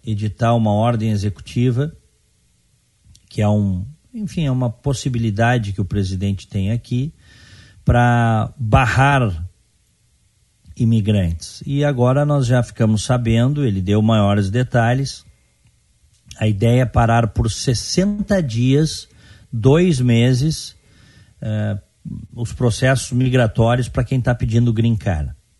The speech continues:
Ele não pode fazer muito mais que isso, porque qualquer mexida maior, eh, na imigração depende do Congresso.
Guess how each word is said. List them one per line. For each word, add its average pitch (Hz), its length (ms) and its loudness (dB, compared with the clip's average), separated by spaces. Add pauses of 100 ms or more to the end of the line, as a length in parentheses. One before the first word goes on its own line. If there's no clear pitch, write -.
(1000)
Ele 143 120 0
não 151 120 2
pode 180 240 0
fazer 139 280 2
muito 135 320 2
mais 120 280 0
que - 160 -6
isso, 107 460 -2 (920)
porque 127 1000 2
qualquer 165 380 0
mexida 120 880 0
maior, 104 960 0 (140)
eh, 95 1080 -8
na 104 180 -2
imigração 110 640 0
depende 131 440 -2
do 127 100 -2
Congresso. 117 680 -2